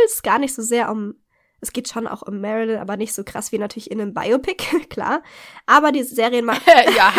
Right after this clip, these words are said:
Speaker 2: also Biopics sind da natürlich eine
Speaker 1: <laughs> Ein
Speaker 2: ganz
Speaker 1: guter
Speaker 2: andere
Speaker 1: Maßstab.
Speaker 2: Nummer.
Speaker 1: Ähm, <laughs> Nein, aber man merkt sich, man merkt schon, dass die Serienmacher sich wirklich auch mit Marilyn durchaus beschäftigt haben, also mehr als so einige Biopic,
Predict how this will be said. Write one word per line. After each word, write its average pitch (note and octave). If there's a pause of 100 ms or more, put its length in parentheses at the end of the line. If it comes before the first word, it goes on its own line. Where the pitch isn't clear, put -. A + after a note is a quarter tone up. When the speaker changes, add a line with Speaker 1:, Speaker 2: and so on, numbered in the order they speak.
Speaker 2:
also A3+
Biopics -
sind A3
da -
natürlich A#3
eine A3
Speaker 1:
<laughs> A3+
Ein -
Speaker 2:
ganz E4+
Speaker 1:
guter D#4+
Speaker 2:
andere A#3+
Speaker 1:
Maßstab. A#3+
Speaker 2:
Nummer. C4+ (300)
Speaker 1:
Ähm, C4 (1300)
<laughs> E4+ (640)
Nein, A3
aber A#3+
man B3
merkt D#4
sich, D#4
man C4
merkt A#3+
schon, D#4
dass D4
die A#3+
Serienmacher B3+
sich B3
wirklich D4+
auch -
mit A#3
Marilyn A3+
durchaus C4
beschäftigt -
haben, E4
also A3+
mehr A3
als A3+
so -
einige A#3
Biopic, C#4+